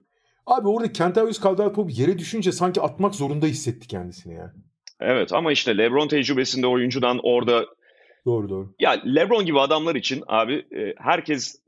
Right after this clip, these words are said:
Speaker 2: nabız bilmem kaç atarken, şeyken, herkes panik a-, olurken LeBron gibi oyuncular için şey olmasını beklersin. Yani büyük oyuncunun zaten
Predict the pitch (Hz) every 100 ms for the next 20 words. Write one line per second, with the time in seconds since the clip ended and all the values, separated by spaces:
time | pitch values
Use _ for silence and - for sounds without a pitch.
0 | - 139 143 147 135 143 147 143 156 -
1 | 139 151 143 151 135 151 147 139 120 123
2 | 156 151 131 131 135 143 - 143 170 147
3 | 113 113 131 190 170 143 147 135 180 156
4 | - 104 - 143 127 101 - 90 85 85
5 | 85 92 95 95 123 139 127 117 120 120
6 | 120 113 117